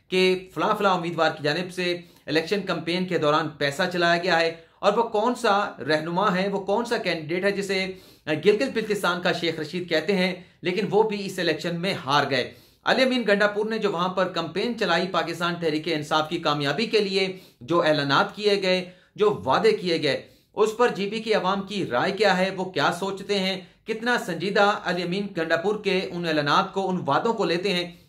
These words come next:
इस पर भी आप नाज़रीन के साथ गुफ्तगू करेंगे। लेकिन इन तमाम चीज़ों पर बात करने से पहले आप नाज़रीन से मैं माजरत ज़रूर करना चाहूँगा, क्योंकि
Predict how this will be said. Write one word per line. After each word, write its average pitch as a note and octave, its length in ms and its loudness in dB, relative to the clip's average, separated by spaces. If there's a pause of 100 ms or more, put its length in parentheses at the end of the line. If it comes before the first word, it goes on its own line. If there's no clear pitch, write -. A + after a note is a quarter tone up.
(120)
इस G#3 120 -2
पर A#3 140 0
भी G#3 100 0
आप E3+ 180 0
नाज़रीन D#3 240 -2
के D#3 80 -4
साथ D3 240 -2
गुफ्तगू D3+ 340 -4
करेंगे। C#3 400 -2 (260)
लेकिन G3+ 220 0
इन A#3 100 -2
तमाम G#3 540 0
चीज़ों F3 380 -2
पर G#3 180 0
बात D3 300 2
करने E3+ 200 -2
से E3 140 -4
पहले D#3+ 340 0 (360)
आप F3+ 180 2
नाज़रीन F3 260 2
से G3+ 120 -2
मैं F#3+ 120 0
माजरत D#3+ 380 2
ज़रूर G#3 200 -2
करना E3+ 260 0
चाहूँगा, E3 380 0
क्योंकि F#3+ 520 -4